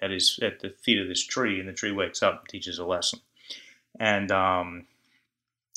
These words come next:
the exercise asks for the school motto. The school motto is, "The best apple is on the highest bough." And the school song, well, there is no song, but the bubbling of the brooks, the wind in the trees, and the scurrying of the wild animals through the woods. So,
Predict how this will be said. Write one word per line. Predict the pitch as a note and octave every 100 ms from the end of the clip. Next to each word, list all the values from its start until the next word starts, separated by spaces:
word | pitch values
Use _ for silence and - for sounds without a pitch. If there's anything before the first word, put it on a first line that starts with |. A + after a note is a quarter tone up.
| - B2
the | A2+
exercise | A#2 B2+ C3 A#2+ A2 G#2 -
asks | A2 G#2 -
for | G2+
the |
school | - - B2+ A2+
motto. | G2 F2+ G#2+ C#3 F#3+ - _ _ _ _ _ -
The |
school | A2 - C3+ A#2
motto | A2 A#2+ B2 A2+ G2
is, | A#2+ G#2 A#2+ A#2+
"The | G2+
best | G2 B2 A#2+ - -
apple | A#2 - F#3 F#3 -
is | -
on | A2+ A2
the | F#2+
highest | A#2+ A#2 - -
bough." | G2 F2 - _ _ _ _ _ -
And | A2+ G2 F#2+
the |
school | - - B2
song, | - - C3+ D#3+ F#3 E3+ -
well, | B2
there | A2+
is | A#2+ G#2
no | A#2+ A2+
song, | - G#2 E2 E2+
but | F2+ F#2
the | G#2
bubbling | B2 B2 B2+ A#2+
of |
the | A#2+
brooks, | A#2+ F#3 F3+ -
the | E3+
wind | D#3+ D#3+
in | D3+
the | C#3
trees, | - C#3 B2+ A#2
and |
the | B2
scurrying | A#2+ - A#2 G#2 G2+
of | G2+
the | G#2+
wild | G#2 G2 F#2+
animals | F#2+ F2 F2 -
through | F#2+
the | F2
woods. | B2+ F#2+ -
So, | -